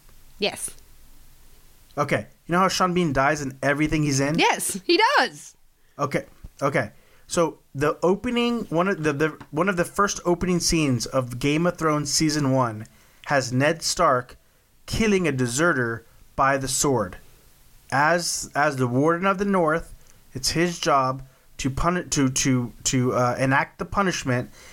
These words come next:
Speaker 2: and he beheads a deserter of, um, of the, uh, or, of the black, whatever, the, the, the people by the wall, watch,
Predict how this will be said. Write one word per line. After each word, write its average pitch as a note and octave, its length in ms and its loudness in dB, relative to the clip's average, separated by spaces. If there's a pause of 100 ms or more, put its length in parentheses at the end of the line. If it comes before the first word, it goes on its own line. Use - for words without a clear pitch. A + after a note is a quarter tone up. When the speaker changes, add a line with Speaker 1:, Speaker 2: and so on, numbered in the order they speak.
(260)
Speaker 2:
and C3+ 200 0
he F3+ 520 2 (200)
beheads C3+ 680 0
a C3+ 60 0
deserter B2+ 720 0
of, B2+ 420 0 (160)
um, A#2 520 0 (1800)
of C#3 300 2
the, C3 240 4
uh, B2 180 2
or, D3 240 0
of C3+ 380 -2
the C3+ 60 0
black, B2 440 -2
whatever, B2+ 320 0
the, B2 180 2
the, A#2+ 280 -4 (160)
the B2 80 -4
people D3 300 0
by C#3+ 120 4
the C#3 80 2
wall, A#2 300 0
watch, B2+ 260 -2